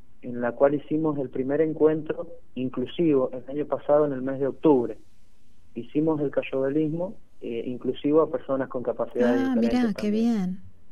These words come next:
Speaker 1: Este, lo comentaban bastantes chicos que, que, bueno, que, que invitamos justamente para este
Speaker 2: Ujú.
Speaker 1: evento,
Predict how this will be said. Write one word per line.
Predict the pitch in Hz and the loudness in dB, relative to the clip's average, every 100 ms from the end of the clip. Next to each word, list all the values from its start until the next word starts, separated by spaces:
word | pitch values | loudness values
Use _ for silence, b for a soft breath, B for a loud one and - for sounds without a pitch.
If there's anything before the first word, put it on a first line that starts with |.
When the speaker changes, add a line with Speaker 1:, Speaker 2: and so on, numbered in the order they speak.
| - - | -10 -8
Speaker 1:
Este, | 117 - - 117 113 110 110 | -8 -10 -10 -4 -2 -2 -4
lo | 123 123 | 0 0
comentaban | 120 120 120 120 135 143 151 | 2 0 0 2 6 6 4
bastantes | 131 - 139 143 139 | 0 -2 -2 0 -2
chicos | - 156 165 165 - - - - - | 0 4 6 4 2 -14 -14 -14 -6
que, | 120 117 113 110 107 - - | -2 0 0 0 -4 -6 0
que, | 123 | 4
bueno, | 131 120 | 4 2
que, | - 110 104 | -2 -4 -4
que | 113 | -4
invitamos | 110 110 147 147 113 | -4 2 4 4 0
justamente | 120 - 117 117 117 | -4 -4 -6 -6 -4
para | 117 117 | -2 0
este | 110 | 2
Speaker 2:
Ujú. | 120 | 6
Speaker 1:
evento, | 123 139 175 | 6 8 4